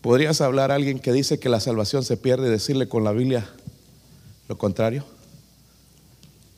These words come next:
Mire, yo he entrado en discusiones con gente que me ha dicho, le he mostrado con las escrituras, la salvación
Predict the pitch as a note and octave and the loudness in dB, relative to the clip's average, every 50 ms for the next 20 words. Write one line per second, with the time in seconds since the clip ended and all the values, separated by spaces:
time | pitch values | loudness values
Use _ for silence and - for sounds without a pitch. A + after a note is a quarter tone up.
0 | _ _ _ _ _ _ - _ _ _ _ _ _ - - - - - - - | _ _ _ _ _ _ -20 _ _ _ _ _ _ -20 -20 -20 -20 -20 -20 -20
1 | _ _ _ - C3+ C#3+ C#3 C#3+ C#3 C#3+ C#3+ C#3 - D#3+ D#3 D3+ D3+ D3+ D3 C3+ | _ _ _ 0 2 4 4 6 4 4 2 2 4 4 4 4 4 4 4 2
2 | C#3+ - - C#3+ B2 - D3+ D3 C#3+ D3+ - - C#3 A#2+ B2 C3+ C3+ - D#3 D3 | 2 2 0 0 0 4 4 2 2 2 0 0 0 2 2 2 2 0 0 0
3 | - C3 A#2+ A#2+ B2 C3 C#3 - - D3+ B2+ A#2+ - - - - - - - - | 2 2 4 4 4 4 2 2 2 2 2 2 -2 -6 -18 -20 -20 -20 -20 -20
4 | - - - - - - - - - _ _ _ _ _ _ _ _ _ - _ | -20 -20 -20 -20 -20 -20 -20 -20 -20 _ _ _ _ _ _ _ _ _ -20 _
5 | _ _ _ _ - C3 C3+ C#3 D#3 D#3+ - E3 D#3 D#3 D#3 - D3 C3+ C3+ - | _ _ _ _ -6 -4 -2 -2 -2 -2 0 0 0 0 2 4 4 4 2 2
6 | - C3+ A2+ - D3 D3 D3+ C#3+ C#3+ C3 A#2+ - C3 B2+ B2 B2 - - D#3 D3 | 2 0 2 2 2 2 2 2 0 0 0 0 2 2 0 0 2 2 2 2
7 | C#3+ | 0